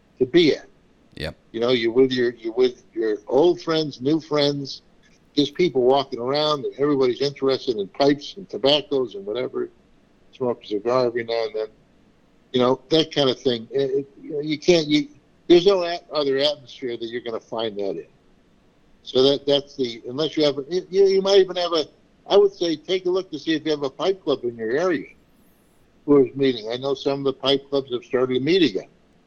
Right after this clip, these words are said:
Speaker 2: Yeah.
Speaker 1: That's also, it's not a pipe show, but still you're with buddies.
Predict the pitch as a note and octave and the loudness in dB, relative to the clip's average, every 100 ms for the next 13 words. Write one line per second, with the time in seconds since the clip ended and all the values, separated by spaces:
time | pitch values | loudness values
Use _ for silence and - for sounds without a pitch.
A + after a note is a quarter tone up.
0 | _ - D#2+ F2 _ C3+ C3+ D#3+ F#3 - | _ -12 -10 -12 _ 0 2 2 2 2
1 | B2 G#2+ - A2+ - A2+ A#2 - D3 E3+ | -4 -4 -2 -6 -6 -6 -6 -4 0 0
2 | C3+ G2+ - - D#3 C3+ A2 A2 A2+ A2+ | 2 0 -2 0 2 2 0 -4 0 -2
3 | F#2+ A2+ A#2+ D3 C#3 | 0 2 4 2 0